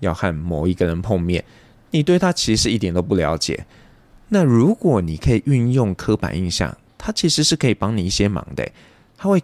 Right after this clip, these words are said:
给你一些建议，告诉你说：“诶，你可能可以用什么方式跟这个人互动。”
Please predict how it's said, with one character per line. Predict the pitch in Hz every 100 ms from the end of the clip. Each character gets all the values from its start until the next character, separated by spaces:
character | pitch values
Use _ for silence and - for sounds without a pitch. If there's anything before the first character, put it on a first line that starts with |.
| -
给 | 98
你 | 156 131 107
一 |
些 | 113 127 127
建 | - - 156 101
议， | 110 85
告 | - 135
诉 | 131
你 | 113
说： | 85 92
“诶， | 165
你 | 185
可 | 139 - 95
能 | 107 160
可 | - 127
以 | 127
用 | 135
什 | 113 87
么 |
方 | 87 95
式 | 104 101
跟 | - 95
这 | 90
个 | 85
人 | 76
互 | 90 -
动。” | 85